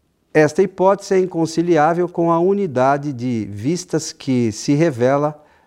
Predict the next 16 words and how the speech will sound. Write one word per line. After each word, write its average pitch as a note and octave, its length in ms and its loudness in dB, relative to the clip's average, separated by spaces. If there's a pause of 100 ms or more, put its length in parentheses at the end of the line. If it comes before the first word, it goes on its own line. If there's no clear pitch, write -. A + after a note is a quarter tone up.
(280)
na C#3+ 140 2
disposição C3 800 -6
do C3 200 -6
universo. C3 720 -6 (880)
No F#3+ 160 6
segundo C3 480 -6
caso, F3 480 -4 (460)
esse F#3 300 0
ser, A2 400 -4
sendo C#3 440 -2
inferior A#2+ 600 -2
a D3+ 80 2
Deus, E3+ 340 -4 (320)
se - 320 4
lhe G3 120 2
iria, E3 500 -2